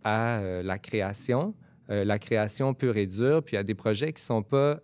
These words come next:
euh, qui prennent pas nécessairement comme point de départ, euh, le texte. Donc, euh, d'essayer d'élargir,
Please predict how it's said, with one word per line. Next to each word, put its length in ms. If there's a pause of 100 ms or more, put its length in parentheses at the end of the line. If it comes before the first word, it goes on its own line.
euh, 680
qui 160
prennent 240
pas 280 (720)
nécessairement 920 (340)
comme 200
point 180
de 60
départ, 640 (180)
euh, 220
le 160
texte. 560 (600)
Donc, 380 (100)
euh, 240
d'essayer 520
d'élargir, 840